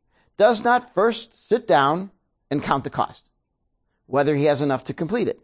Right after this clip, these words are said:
Otherwise, when he has laid a foundation and is not able to finish, all who see it begin to mock him, saying, 'This man began to build and was not able to finish.'" I'm not a businessman, so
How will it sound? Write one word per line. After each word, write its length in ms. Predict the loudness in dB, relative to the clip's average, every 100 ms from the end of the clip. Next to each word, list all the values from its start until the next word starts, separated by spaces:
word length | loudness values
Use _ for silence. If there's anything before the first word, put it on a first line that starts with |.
| _ _ _ _ _ _ 2
Otherwise, 600 | 6 6 4 4 2 0
when 280 | 0 2 2
he 120 | 0
has 200 | 0 0
laid 220 | 2 2
a 40 | 2
foundation 640 | 2 0 -4 -6 -8 -8 _ _ -4
and 120 | 0
is 120 | 0
not 240 | 2 2 2
able 220 | 0 0
to 140 | -4
finish, 600 | -4 -2 -2 -2 -6 -10 -18 _ _ 2
all 300 | 4 6 4
who 120 | 0
see 260 | -2 -2
it 100 | -4
begin 240 | -2 0 2
to 40 |
mock 300 | 2 0 0
him, 100 | -4
saying, 280 | -2 -4 -4 -10 _ _
'This 360 | 0 0 0 -2
man 340 | 0 0 0
began 400 | -2 -2 -2 2
to 80 | 2
build 440 | 2 4 2 0 -10 _ _
and 100 | -4
was 160 | -2 2
not 200 | 2 2
able 240 | 0 -2
to 140 | -6 -6
finish.'" 480 | -4 -4 -6 -16 _ _ _ _ _ _
I'm 200 | -4 0
not 160 | 0 0
a 40 |
businessman, 600 | 0 -2 -4 -6 -6 -6
so 260 | -2 -2